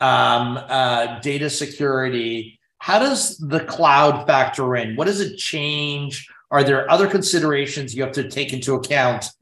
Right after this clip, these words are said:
just given that so much of this is in the cloud?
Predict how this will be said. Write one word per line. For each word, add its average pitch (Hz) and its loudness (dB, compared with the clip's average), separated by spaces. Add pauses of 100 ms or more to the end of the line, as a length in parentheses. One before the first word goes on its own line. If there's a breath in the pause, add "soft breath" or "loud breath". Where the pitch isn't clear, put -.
(280)
just - -6
given 143 4 (140)
that 135 2
so - 2
much 147 4
of 135 0
this 123 -2
is 117 -4
in 113 -6
the 110 -6
cloud? 104 -2